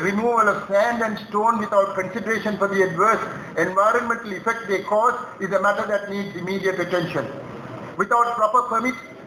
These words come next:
nor official papers, with political influence, much of our resources are being removed.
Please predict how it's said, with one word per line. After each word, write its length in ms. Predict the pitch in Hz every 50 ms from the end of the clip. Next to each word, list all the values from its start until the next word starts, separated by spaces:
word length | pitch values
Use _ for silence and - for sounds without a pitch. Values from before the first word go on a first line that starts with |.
| - -
nor 320 | 170 202 214 214 202 - -
official 320 | 254 247 - 233 233 233
papers, 560 | 233 226 220 226 226 220 226 240 254 240 247 - - - - - - - -
with 180 | 196 208 - -
political 400 | 208 214 247 254 262 262 262 240
influence, 540 | 220 196 185 - - 196 202 202 208 208 - - - - - - - 117 117 131
much 280 | 151 185 214 208 -
of 140 | 262 262 -
our 280 | 220 208 208 285 - 190
resources 400 | - - 240 254 240 226 226 180 202
are 160 | 196 190 185
being 220 | 190 190 180 170
removed. 440 | 160 185 190 196 190 175 139 120 -